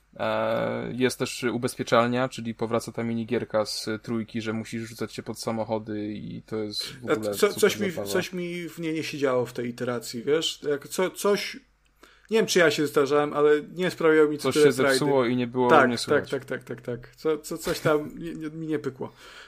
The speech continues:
Speaker 2: E, tak, w ogóle te zadania poboczne są w większości powiązane z tymi biznesami, także na początku jak zaczynamy, to mamy takie odzonka, że ej, kurwa, gdzie są zadania poboczne? Nie? Saints Row zawsze było nimi usrane,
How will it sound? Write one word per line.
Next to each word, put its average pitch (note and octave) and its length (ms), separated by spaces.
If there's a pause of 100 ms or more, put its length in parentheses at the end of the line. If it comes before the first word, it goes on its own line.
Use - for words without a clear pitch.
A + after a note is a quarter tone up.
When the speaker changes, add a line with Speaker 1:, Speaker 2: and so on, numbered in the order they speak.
(200)
Speaker 2:
E, D3 420
tak, D3+ 220
w E3 60
ogóle G3+ 260
te G3 160
zadania F#3+ 420
poboczne E3+ 440
są - 140
w - 20
większości E3 400
powiązane D#3 460
z D3 60
tymi D#3+ 160
biznesami, D3+ 580
także D3 260
na D3 120
początku D3 380
jak C#3+ 100
zaczynamy, C#3+ 460
to C#3+ 100
mamy C#3 240
takie C3 240
odzonka, C3+ 340
że C3 160
ej, D3 220
kurwa, B2+ 440 (1500)
gdzie B2+ 160
są C#3 140
zadania C#3 320
poboczne? A3 480
Nie? C#3+ 100
Saints D3 240
Row D3+ 120
zawsze C#3+ 260
było D#3+ 300
nimi E3 240
usrane, C#3+ 600